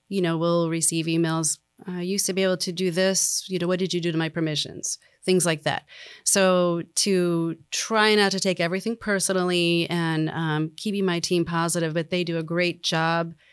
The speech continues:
staying positive because it's not our fault. It just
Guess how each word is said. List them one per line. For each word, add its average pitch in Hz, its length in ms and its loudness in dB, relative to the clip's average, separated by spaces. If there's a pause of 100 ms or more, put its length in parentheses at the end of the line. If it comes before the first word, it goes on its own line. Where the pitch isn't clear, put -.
staying 208 360 0
positive 175 500 0
because 190 380 -2 (420)
it's - 160 -2
not 214 160 4
our 190 160 4
fault. 170 320 -2 (140)
It - 120 -18
just - 320 -6